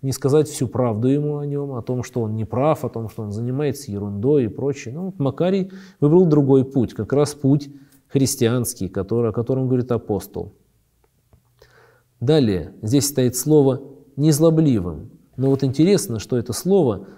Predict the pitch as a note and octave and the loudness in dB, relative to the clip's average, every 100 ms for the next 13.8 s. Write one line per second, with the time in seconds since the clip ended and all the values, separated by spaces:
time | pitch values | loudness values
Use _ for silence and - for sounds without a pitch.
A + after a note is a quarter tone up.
0 | - - A#2+ C#3+ C#3 C#3+ D3 D3 C#3 C3+ | -16 -4 0 0 4 4 6 4 2 0
1 | C3+ C3 C3+ - D3+ C#3+ D#3+ C#3+ G2+ D2+ | -2 0 -2 0 0 2 2 2 0 -4
2 | B1+ - _ _ _ _ _ _ _ _ | -10 -16 _ _ _ _ _ _ _ _
3 | _ _ _ D#3+ C3+ G2+ A2+ - D#3+ - | _ _ _ 4 4 2 -6 0 0 2
4 | C3+ E3+ C3 - B2+ C3 D#3 C3 A2+ B2 | -2 0 -2 0 0 2 2 2 0 2
5 | B2 A#2 B2+ B2 A2 B2 A2+ - D#3 C#3 | 0 0 -4 -2 0 0 -2 0 0 0
6 | F#2+ D2 - _ _ - _ - A#2+ - | -6 -10 -18 _ _ -20 _ -8 -6 2
7 | D#3 C#3+ C3+ - B2 B2 A#2 G#2+ A#2+ A2+ | 4 4 0 -2 -4 -2 -2 -2 -2 -4
8 | G#2 G2+ F2+ - A#2+ B2+ B2+ A#2+ C3 C3 | -4 -4 -6 -6 -2 0 0 0 0 0
9 | B2 G#2 - G#2+ G#2 C#3+ C#3 A2+ G#2 G2+ | -2 -4 -6 -8 -4 -4 -4 -4 -6 -6
10 | A2+ F#2 F#2+ G#2 C3+ G#2+ F2 - _ _ | -6 -6 -6 -2 0 0 -4 -12 _ _
11 | - - C3 G#2+ F2 - - _ _ _ | -12 -2 0 0 -4 -10 -20 _ _ _
12 | _ _ - G#2+ G#2 G#2 G2+ G2 A#2+ B2+ | _ _ -12 -8 -8 -8 -10 -6 -6 -2
13 | A#2+ A2+ E3+ E3 G#2+ - - | -2 0 0 2 -2 -6 -14